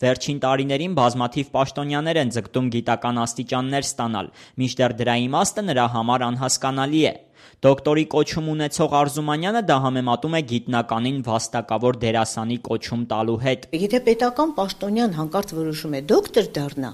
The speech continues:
Speaker 2: պետք է նա դադարեցնի իր պաշտոնը ու գնա զբաղվի գիտությամբ։
Speaker 1: Կշարունակի արդյոք պատմափիլիսոփայական գիտությունների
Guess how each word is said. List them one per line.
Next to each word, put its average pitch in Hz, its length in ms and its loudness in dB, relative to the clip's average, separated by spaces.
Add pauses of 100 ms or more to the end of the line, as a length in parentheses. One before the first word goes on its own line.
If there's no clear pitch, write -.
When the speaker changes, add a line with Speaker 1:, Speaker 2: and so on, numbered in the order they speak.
(480)
Speaker 2:
պետք 226 200 8
է 277 80 8
նա 277 120 8 (120)
դադարեցնի 254 720 2 (160)
իր 175 160 -4
պաշտոնը 147 640 -2
ու 208 320 -2
գնա 262 240 4
զբաղվի 208 400 -2
գիտությամբ։ 233 640 -10
Speaker 1:
Կշարունակի 185 720 4
արդյոք 190 380 2
պատմափիլիսոփայական 135 1300 0
գիտությունների 127 600 -2